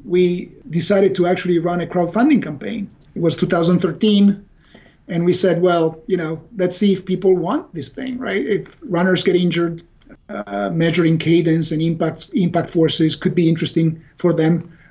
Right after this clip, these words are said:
Uh, being able to compare over eight thousand models of running shoes like we do today could be interesting for them, but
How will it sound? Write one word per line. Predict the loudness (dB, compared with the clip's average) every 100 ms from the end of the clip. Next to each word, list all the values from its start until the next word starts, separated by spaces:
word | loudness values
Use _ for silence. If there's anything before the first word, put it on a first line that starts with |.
| -10
Uh, | -4
being | 2 4 4
able | 4 2
to | 0
compare | -6 -6 -4 -2 -2 -2
over | -4
eight | -6 -6 -8 -6
thousand | -4 -2 -2
models | -2 -2 -2 -2
of |
running | -2 -2 -4
shoes | -2 0 0 -2
like | -4 -4
we | -2
do | -2
today | 0 2 2
could | 2 2
be | 2
interesting | 2 0 0 0 0
for | 2 2
them, | 4 2
but | 0 -4